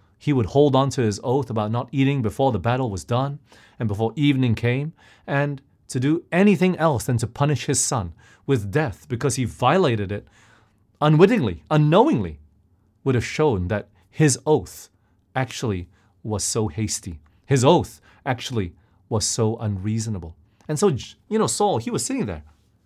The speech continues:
"Should I uphold my oath and kill my son? Or should I say, 'Actually, I was wrong'?" And we know he was ready to kill his son for a rash oath.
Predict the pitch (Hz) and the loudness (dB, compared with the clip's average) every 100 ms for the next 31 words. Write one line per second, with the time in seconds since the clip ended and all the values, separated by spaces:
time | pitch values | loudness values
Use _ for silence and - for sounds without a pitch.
0 | _ _ _ _ _ _ _ - 123 127 | _ _ _ _ _ _ _ -10 -8 -4
1 | 151 131 156 185 151 135 160 226 220 - | -6 2 4 4 2 2 4 4 2 -14
2 | _ _ _ _ _ _ - 107 180 185 | _ _ _ _ _ _ -8 0 4 4
3 | 131 - 208 262 - _ _ _ _ _ | 2 0 -2 -2 -12 _ _ _ _ _
4 | _ _ _ 135 117 - 135 123 123 117 | _ _ _ -2 -2 0 -2 -2 -2 -4
5 | 110 110 - 101 98 98 87 98 76 71 | -6 -6 -10 -10 -10 -10 -10 -12 -12 -18
6 | _ _ _ _ _ _ _ _ _ _ | _ _ _ _ _ _ _ _ _ _
7 | _ _ 147 151 170 226 - - _ _ | _ _ -6 -2 -2 -2 -6 -16 _ _
8 | 190 160 92 120 156 156 - - 160 120 | -4 -4 -2 -2 -4 -6 -8 -6 -4 -4
9 | 151 - 165 98 76 _ - _ - - | -6 -4 -6 -6 -10 _ -20 _ -8 -4
10 | 110 98 90 107 131 123 - - _ _ | -4 -4 -4 -2 -2 -4 -8 -10 _ _
11 | _ - 131 90 - - | _ -6 -6 -6 -12 -20